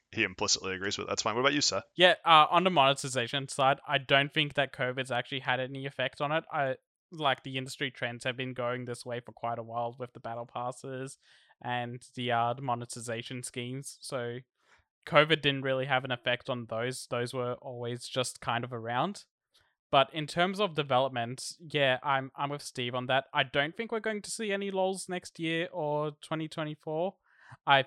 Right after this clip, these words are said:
Speaker 2: think, um, uh, sorry, twenty twenty-three. Um, I, I think we're through the thick of it when it comes to a weird gap between triple A releases. Um, Sony's looking pretty strong already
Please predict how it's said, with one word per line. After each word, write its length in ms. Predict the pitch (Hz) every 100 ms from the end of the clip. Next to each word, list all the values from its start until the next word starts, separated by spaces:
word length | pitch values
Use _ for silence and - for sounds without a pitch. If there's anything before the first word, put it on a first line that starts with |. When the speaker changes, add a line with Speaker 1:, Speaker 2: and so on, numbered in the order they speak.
| _ -
Speaker 2:
think, 440 | 151 147 156 - 160 -
um, 440 | 139 131 127 135 -
uh, 100 | 151 -
sorry, 240 | 160 123
twenty 220 | - 139
twenty-three. 680 | 123 147 131 - 123 143 170 _ _ _ _ _ _
Um, 540 | 147 139 131 135 143 147 _ _ _ _ _ _ _ _
I, 260 | 156 147 147 -
I 120 | 143
think 300 | - 151 -
we're 320 | 151 139 131 -
through 500 | - 131 131 131 127 -
the 100 | 120 -
thick 220 | - 127
of 140 | 143 147
it 240 | 147 - -
when 200 | 143 127
it 100 | -
comes 280 | 139 135 -
to 380 | - 131 131 135 _ _ _ _
a 120 | 143
weird 400 | 131 131 127 135 -
gap 240 | - 127 - _
between 400 | 143 - 139 131
triple 320 | - - 139
A 100 | 131
releases. 840 | 127 117 117 127 160 160 175 - _ _ _ _ _ _
Um, 580 | 139 127 123 120 120 139 _ _ _
Sony's 640 | 160 151 151 156 139 - - _
looking 380 | 156 135 139 127
pretty 240 | - 131
strong 440 | 123 - 127 120 123
already 560 | 120 117 120 120 123